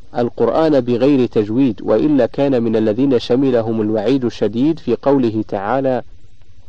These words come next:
"ومن يشاقق الرسول من بعد ما تبين له الهدى ويتبع غير سبيل المؤمنين نوله ما تولى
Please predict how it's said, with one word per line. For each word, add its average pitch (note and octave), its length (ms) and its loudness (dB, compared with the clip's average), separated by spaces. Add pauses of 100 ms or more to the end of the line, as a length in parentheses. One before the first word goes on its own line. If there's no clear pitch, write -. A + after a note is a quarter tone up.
(640)
"ومن G#2 400 2
يشاقق C3+ 560 0
الرسول A2+ 640 0 (240)
من A2 220 -2
بعد A#2+ 320 0
ما A2 240 0
تبين A#2 640 0
له A2+ 340 -2
الهدى A#2+ 440 0
ويتبع G#2+ 920 0
غير A#2 380 0
سبيل A2 520 -2
المؤمنين A2+ 960 -2
نوله A#2+ 520 0
ما G#2+ 280 -2
تولى C#3 680 0